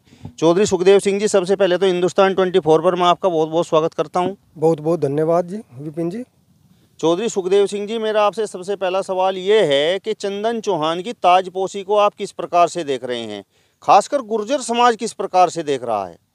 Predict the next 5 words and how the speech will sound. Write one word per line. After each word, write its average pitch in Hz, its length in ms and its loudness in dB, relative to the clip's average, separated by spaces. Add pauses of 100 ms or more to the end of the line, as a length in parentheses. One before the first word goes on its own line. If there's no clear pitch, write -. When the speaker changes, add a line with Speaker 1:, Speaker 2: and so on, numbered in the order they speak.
(920)
Speaker 2:
चंदन 196 320 6
चौहान 190 340 6
को 214 180 2
जो 220 140 4
जिम्मेदारी 208 800 2